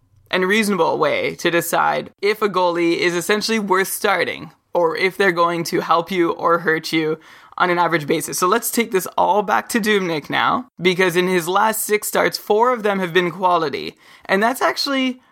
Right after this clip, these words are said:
good. For context, I'm gonna tell you that Pekka Rinne has the highest quality save percentage among goalies who have started, say, fifteen to twenty of their team's game. He's up at an eight twenty-one quality start percentage. Let's simplify it. Let's call it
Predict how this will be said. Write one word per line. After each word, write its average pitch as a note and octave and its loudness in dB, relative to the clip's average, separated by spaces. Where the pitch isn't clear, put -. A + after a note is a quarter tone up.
good. C3+ 0
For - -2
context, F#3 -2
I'm G#3+ 0
gonna E3+ 0
tell F3+ 0
you E3+ 2
that F3 0
Pekka G3+ 0
Rinne E3+ 0
has E3+ 2
the F3+ 4
highest E3+ 0
quality F3+ 2
save D3 0
percentage E3 2
among D#3+ 0
goalies D#3 0
who D#3 0
have D#3+ 0
started, D#3 0
say, D#3+ 0
fifteen E3 0
to D#3 -2
twenty D#3 0
of D#3 -2
their D3+ 2
team's D#3+ -2
game. D#3 -2
He's A3+ 2
up B3+ 0
at A#3 2
an G#3+ -2
eight F#3+ 0
twenty-one E3 0
quality D#3 -2
start D#3 -2
percentage. D3+ -6
Let's F#3+ 0
simplify E3 -2
it. D#3+ -2
Let's E3 -2
call E3+ 0
it - -4